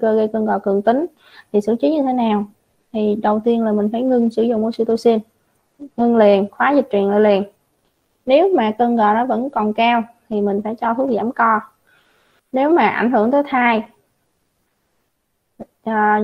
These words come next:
dẫn tới suy thai, tim thai nó bất thường á, thì mình phải mổ lấy thai ha. Rồi những cái trường hợp mà có thể gặp nữa là suy thai, thì trước tiên hết, trong hết những cái biến chứng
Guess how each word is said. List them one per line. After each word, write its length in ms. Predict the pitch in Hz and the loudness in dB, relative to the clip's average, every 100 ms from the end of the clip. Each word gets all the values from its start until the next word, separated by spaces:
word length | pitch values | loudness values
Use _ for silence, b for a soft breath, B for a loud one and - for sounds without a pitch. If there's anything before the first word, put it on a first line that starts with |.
| 214 220 | -2 -2
dẫn 220 | 214 196 254 | -2 -2 0
tới 140 | 302 | 0
suy 220 | 302 247 | 2 0
thai, 360 | 240 240 233 233 | 0 -2 0 0
tim 220 | 240 240 | 0 -2
thai 260 | 247 233 233 | -4 -4 -2
nó 100 | 262 | -2
bất 160 | 262 - | -4 -2
thường 280 | 214 196 | 0 2
á, 200 | 214 254 b b b b - | 0 -2 b b b b -6
thì 60 | |
mình 200 | 208 180 | -4 -4
phải 100 | 208 | -4
mổ 160 | 220 208 | -2 -2
lấy 180 | 247 262 | -2 -2
thai 280 | 254 226 208 - _ _ _ _ | -2 -2 -2 -10 _ _ _ _
ha. 160 | 240 233 - _ _ _ _ _ _ _ _ _ _ _ _ _ _ _ _ _ _ _ _ _ - | -4 -4 -6 _ _ _ _ _ _ _ _ _ _ _ _ _ _ _ _ _ _ _ _ _ -6
Rồi 200 | 208 214 | -2 0
những 200 | 226 269 | -2 0
cái 120 | 294 | 0
trường 240 | 247 208 | 2 0
hợp 300 | 208 185 185 - | 0 -2 -2 -4
mà 480 | 214 208 202 202 208 - | -2 -2 -2 -4 -6 -4
có 120 | 269 | -2
thể 140 | 247 | 0
gặp 200 | 240 185 | 0 0
nữa 120 | 220 | -2
là 180 | 254 240 | -2 -2
suy 220 | 220 240 | 0 -2
thai, 420 | 240 247 233 233 233 B B B B - | -2 -2 -2 -2 -4 B B B B -4
thì 440 | 202 202 208 208 208 | 0 2 0 0 0
trước 160 | 330 330 | -2 2
tiên 260 | 277 269 262 | 4 4 4
hết, 220 | 302 339 - _ _ _ | 0 -4 -6 _ _ _
trong 220 | - 247 254 | -2 -2 0
hết 320 | 302 330 269 | -2 -4 -2
những 200 | 214 262 | -4 0
cái 160 | 330 | 0
biến 220 | 302 311 330 | 2 2 0
chứng 460 | 339 403 403 339 | 0 0 0 -2